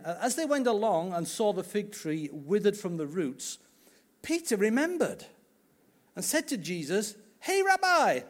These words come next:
look, the fig tree you cursed has withered.'" He was observant. See,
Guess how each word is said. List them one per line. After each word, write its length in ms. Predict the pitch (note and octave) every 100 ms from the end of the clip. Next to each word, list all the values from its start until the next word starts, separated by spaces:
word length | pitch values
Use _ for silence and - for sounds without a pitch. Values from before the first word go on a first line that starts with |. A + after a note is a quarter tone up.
| -
look, 380 | G4 A4 - - _ _ _ -
the 140 | D#4+
fig 360 | - - D#4+ B3+
tree 220 | - C#4
you 240 | G3+ B3
cursed 440 | A#3+ - E4+ F#3+ G#3
has 180 | F4 E4+
withered.'" 500 | G#4 G#4+ G4 - - - - _ _ _ _ _ _ _ _ _ _ _ _
He 120 | -
was 140 | A#3 A3+
observant. 640 | A#3 A#3+ E4 F#3+ F#2+ - - _ _ _ _ _ _ _ _ _ _ _ _ -
See, 260 | - G#3+